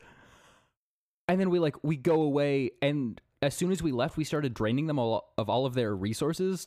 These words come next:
to, like, fund a war that we were starting against this warlord. And it was like,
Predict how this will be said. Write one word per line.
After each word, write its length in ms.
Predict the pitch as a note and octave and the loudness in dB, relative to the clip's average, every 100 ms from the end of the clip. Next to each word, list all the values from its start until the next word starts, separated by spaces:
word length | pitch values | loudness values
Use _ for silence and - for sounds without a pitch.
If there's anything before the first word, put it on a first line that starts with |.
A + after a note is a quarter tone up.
| - | -10
to, 120 | - | -4
like, 240 | A#2 G2+ - | -2 -4 -6
fund 360 | - B2 C#3+ - | -2 0 0 -2
a 100 | A2 | -4
war 360 | G2 F#2 A#2 | -2 -2 0
that 140 | C3+ - | -2 -2
we 120 | E3 | -2
were 120 | E3+ | -2
starting 300 | - E3 D#3+ | 0 -2 0
against 280 | C3 C3+ - | 0 -2 -2
this 200 | A2 - | -6 -4
warlord. 580 | G2+ B2 F#3+ A#3+ C4+ B3 - - - - _ _ _ _ _ - | -2 0 0 0 -2 -6 -12 -20 -20 -20 _ _ _ _ _ -2
And 160 | G3+ G#3+ | 2 2
it 80 | G#3+ | 2
was 160 | F#3 | 2
like, 400 | G3+ G3+ F#3 - | 2 2 0 -2